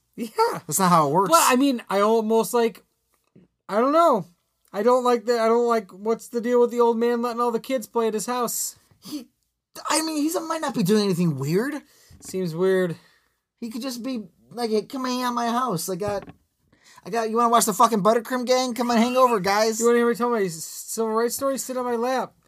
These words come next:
Speaker 2: "Hey, you wanna help? Hey, I got, I got this phone book. You wanna call everybody in town and get 'em to buy more movies from me?"
Speaker 1: <laughs>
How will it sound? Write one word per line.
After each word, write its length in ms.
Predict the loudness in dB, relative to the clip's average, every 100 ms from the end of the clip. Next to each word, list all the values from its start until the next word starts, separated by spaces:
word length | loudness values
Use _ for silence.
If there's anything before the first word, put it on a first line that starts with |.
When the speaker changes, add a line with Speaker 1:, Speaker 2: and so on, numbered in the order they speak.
| _
Speaker 2:
"Hey, 80 | -4
you 80 | 0
wanna 160 | 2 2
help? 220 | 2 2
Hey, 160 | 0
I 60 | 0
got, 240 | 0 -2 -4
I 60 |
got 140 | -6 -2
this 120 | -4
phone 300 | 0 -2 0
book. 160 | -4
You 80 | -2
wanna 160 | -4 0
call 180 | 4 4
everybody 320 | 4 2 2
in 80 | 0
town 360 | 6 6 6
and 200 | 2 0
get 120 | 0 2
'em 100 | 2
to 80 |
buy 340 | 4 6 6 4
more 200 | 2 4
movies 360 | 4 4 4 0
from 140 | 0
me?" 160 | -2
Speaker 1:
<laughs> 60 | 0